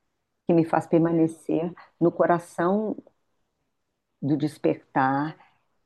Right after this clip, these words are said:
e não só a bodhicitta, mas também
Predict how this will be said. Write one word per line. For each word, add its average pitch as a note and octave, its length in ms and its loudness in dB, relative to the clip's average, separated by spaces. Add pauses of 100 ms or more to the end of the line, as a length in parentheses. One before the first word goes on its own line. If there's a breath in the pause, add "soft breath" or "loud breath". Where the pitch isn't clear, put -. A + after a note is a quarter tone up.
(340)
e E3 140 2
não D#3+ 260 2
só - 260 -4
a F3 60 0
bodhicitta, E3+ 920 -2
mas D3 280 -2
também D#3 560 0